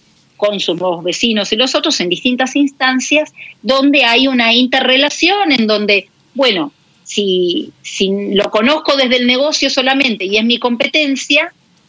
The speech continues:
digamos, de, bueno, eh, me va a parecer un poco un enemigo. Ahora, como es el padre del chico, de, de, del mejor amigo de mi hijo, porque ahora están juntos y después nos vemos acá a jugar, eh,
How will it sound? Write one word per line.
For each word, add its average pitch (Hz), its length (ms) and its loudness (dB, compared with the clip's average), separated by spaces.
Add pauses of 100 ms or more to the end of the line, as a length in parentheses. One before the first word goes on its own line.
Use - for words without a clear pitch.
(160)
digamos, 208 480 0
de, 180 120 -2
bueno, 175 520 -2
eh, 156 100 -2
me 170 200 -2
va 208 100 0
a 202 40 -4
parecer 220 360 0
un 196 300 -4
poco 196 200 -2
un 208 100 0
enemigo. 190 540 2
Ahora, 185 400 0
como 202 260 -2
es 240 120 -4
el 247 160 -2
padre 262 480 2
del 196 280 0
chico, 233 340 -6
de, 208 340 2
de, 196 340 -2 (260)
del 196 580 2
mejor 208 340 0
amigo 247 300 2
de 233 120 2
mi 254 240 4
hijo, 247 240 0
porque 202 240 -2
ahora 220 180 2
están 220 280 -2
juntos 254 680 0
y 190 60 -6
después 226 280 -6
nos 226 140 0
vemos 233 300 -4
acá 208 180 0 (600)
a 208 100 -2
jugar, 220 640 0
eh, 185 380 2